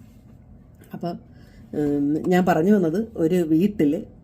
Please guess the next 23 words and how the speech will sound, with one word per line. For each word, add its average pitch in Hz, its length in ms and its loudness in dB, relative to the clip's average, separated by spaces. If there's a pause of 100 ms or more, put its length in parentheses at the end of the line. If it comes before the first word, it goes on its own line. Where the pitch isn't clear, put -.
(120)
ചെന്നാൽ 170 480 0 (160)
നമ്മുടെ 165 320 -2
കുട്ടികൾ 175 460 0 (180)
എങ്ങനെ 165 380 2
പെരുമാറണമെന്ന് 160 580 0
നമ്മൾ 147 140 -2
സ്റ്റഡി 147 280 -4
ക്ലാസ് 151 260 -6
ചെയ്ത് 147 180 -4
വിടണം. 131 280 -2 (320)
നമ്മളൊരു 160 340 2
വീട്ടിൽ 165 240 0
ചെന്ന് 170 200 -2
കഴിയുമ്പോൾ 160 220 0
ചില 165 160 0
പെൺകുട്ടികൾക്ക് 165 760 -2
ചിലൊരു 170 280 -2
ഫെമിനിസ 190 440 2
സ്വഭാവം 165 400 2
പോലെ 165 120 2
ഒരു 151 100 -2 (480)
എൻ-, 190 300 2 (140)
ഞാൻ 180 280 4